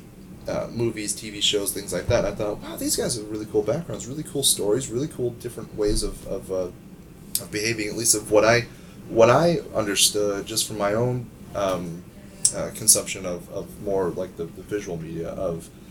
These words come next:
T Vs and movies. Um, but after that, I,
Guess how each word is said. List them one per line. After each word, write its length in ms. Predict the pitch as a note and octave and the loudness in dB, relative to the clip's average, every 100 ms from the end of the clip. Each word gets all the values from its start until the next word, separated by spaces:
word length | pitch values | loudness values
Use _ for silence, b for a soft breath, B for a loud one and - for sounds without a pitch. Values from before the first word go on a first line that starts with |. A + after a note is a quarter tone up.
| B - | B -16
T 120 | - | -14
Vs 240 | F2+ F2+ E2 | -10 -4 -2
and 100 | F2+ | 2
movies. 380 | C3 - E3+ - B B B - | 2 2 -6 -10 B B B -6
Um, 480 | G2+ G2+ F#2 F2+ F2 - - - - - - - - - - | 2 4 2 -2 -10 -12 -18 -20 -20 -20 -20 -18 -12 -10 0
but 120 | A2+ | 4
after 320 | A#2+ D3+ - B2 | 6 6 4 0
that, 400 | C3 C#3 - - | 2 4 2 0
I, 300 | G#2+ G#2 | -2 -2